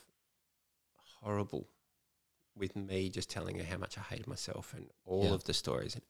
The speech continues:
Speaker 1: everything dark and ho-, yuck that I'd ever thought it was ever in my heart.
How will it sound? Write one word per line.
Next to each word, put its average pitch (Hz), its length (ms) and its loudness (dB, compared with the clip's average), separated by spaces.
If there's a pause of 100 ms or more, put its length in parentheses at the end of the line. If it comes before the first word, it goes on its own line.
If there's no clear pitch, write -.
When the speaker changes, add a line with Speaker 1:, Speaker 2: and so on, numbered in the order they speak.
Speaker 1:
everything 98 560 0
dark 92 380 -2
and 82 320 -6
ho-, - 280 -16 (300)
yuck - 340 4
that - 240 0
I'd 95 180 2
ever 104 160 0
thought 98 300 0
it - 60 0
was 101 120 -4
ever 101 200 0
in - 100 0
my - 100 -4
heart. - 320 -2